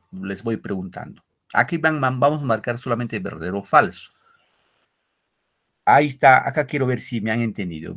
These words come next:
Acá sí vamos a recoger nuestros saberes que hemos desarrollado y vamos a ir retro-, retroalimentando. A ver,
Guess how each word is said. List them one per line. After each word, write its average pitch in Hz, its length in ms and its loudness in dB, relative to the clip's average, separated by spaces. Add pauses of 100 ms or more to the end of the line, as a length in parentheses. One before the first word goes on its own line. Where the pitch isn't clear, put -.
Acá - 240 -4
sí 143 220 -6
vamos 123 240 0
a 113 40 -4
recoger 117 260 -6
nuestros 104 340 -10
saberes 101 500 -8 (1080)
que 113 120 -6
hemos 101 200 -4
desarrollado 139 760 2 (840)
y 120 720 0
vamos 110 380 -8
a 92 140 -6
ir 110 260 -6
retro-, 95 340 -8 (320)
retroalimentando. 117 1040 -4 (1400)
A 123 160 0
ver, 104 180 -2